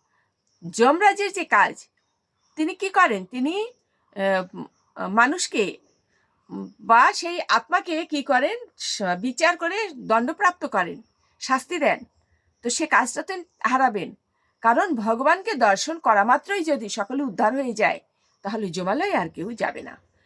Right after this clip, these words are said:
সে কারণে যমরাজ কি করলেন? ব্রহ্মাজির কাছে আসলেন। সকল পতিত জীবকুল মুক্তি লাভ করবে, ফলে যমরাজের পদের অস্তিত্ব বিপন্ন হবে, যমরাজের কাজটা থাকবে না।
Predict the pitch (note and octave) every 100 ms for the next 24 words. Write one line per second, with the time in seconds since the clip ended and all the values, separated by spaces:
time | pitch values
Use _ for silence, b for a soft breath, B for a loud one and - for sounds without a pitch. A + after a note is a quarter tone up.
0 | _ - A#3+ C4 D4 D#4+ F#4+ B3 G#3+ G#3
1 | C4+ - B3+ G#3+ A3 D4 G#3+ E3+ D#3 D#3+
2 | E3+ C#4+ F4 G#3+ - D#3 - B3 A#3+ _
3 | _ b b b b b - B3 - G#4
4 | G#4 D4 F#4 F#4+ F#4 C4+ D#4+ - F4 B3
5 | B3 D#4 D4+ F4 - D4+ F#3+ F3 - b
6 | b _ C#4 C4 C#4+ - G#3+ G#3+ B3 D4
7 | F#4 A#3 G3+ B3+ C#4 G#3+ - B3 E4 E4+
8 | - E4 D4 G3+ D3 D#3+ _ _ _ -
9 | A#3 E4 E4 D4+ D#4 B3+ A#3 - D4 D#4+
10 | A#3 F#3+ F#3+ F3 -